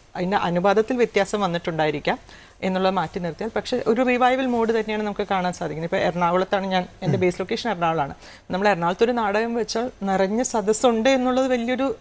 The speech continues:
Speaker 1: സന്തോഷകരമായ കാര്യമാണ്. ആ, അത് ഒരു നാടകത്തിനല്ല, മിക്ക നാടകങ്ങൾക്കും
Speaker 2: ആളുണ്ട്
Speaker 1: നിറഞ്ഞ,
Speaker 2: എന്നുള്ളത്.
Speaker 1: നിറഞ്ഞ സദസ്സാണുള്ളത്. അപ്പം ഞാനും, ആ, ഹസ്ബൻഡും ഒക്കെ പരിചയപ്പെടുന്ന തന്നെ നാടകത്തിലൂടെയൊക്കെയാണ് ഞങ്ങൾ
Speaker 2: നാടകത്തിലൂടെ.
Speaker 1: പരിചയപ്പെടുന്നത് തന്നെ.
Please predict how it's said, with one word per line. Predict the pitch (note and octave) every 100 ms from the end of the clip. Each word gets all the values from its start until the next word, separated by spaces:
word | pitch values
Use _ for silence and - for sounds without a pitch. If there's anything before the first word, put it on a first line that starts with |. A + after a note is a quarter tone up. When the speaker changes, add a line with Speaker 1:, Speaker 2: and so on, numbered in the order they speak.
| -
Speaker 1:
സന്തോഷകരമായ | - G#3+ A3+ A#3+ C#4 C4 - A#3+ B3 A#3+
കാര്യമാണ്. | A3+ F#3+ F3+ D3+ - - - - - _ -
ആ, | E3 E3
അത് | F#3+ A3+
ഒരു | A3+
നാടകത്തിനല്ല, | C4 B3 B3 B3 B3 A3 G#3 G#3+ - G3+
മിക്ക | G3 -
നാടകങ്ങൾക്കും | D#4 D#4 C#4+ C4+ B3+ A3+ B3 A#3+ - - -
Speaker 2:
ആളുണ്ട് | C#3+ A3
Speaker 1:
നിറഞ്ഞ, | A3 A3+
Speaker 2:
എന്നുള്ളത്. | B3 A#3+
Speaker 1:
നിറഞ്ഞ | A3+ A#3+ C4
സദസ്സാണുള്ളത്. | C4+ A3+ - G#3 E3 D3 D3
അപ്പം | - G3+ - - - G3
ഞാനും, | F#3+ G3+ G#3+ A#3 -
ആ, | F#3 F#3 F3+ G3
ഹസ്ബൻഡും | F#3+ F#3 G3+ G3+ A3 A3
ഒക്കെ | F#3+ G3+
പരിചയപ്പെടുന്ന | G#3 F#3+ G#3 G#3+ G#3
തന്നെ | G3 F#3+
നാടകത്തിലൂടെയൊക്കെയാണ് | F#3+ F#3 F3+ F3+ F3+ F3+ F3+ F3 C3+
ഞങ്ങൾ | F3+
Speaker 2:
നാടകത്തിലൂടെ. | G3 A3
Speaker 1:
പരിചയപ്പെടുന്നത് | A#3 A3 A3 G3 E3
തന്നെ. | C#3+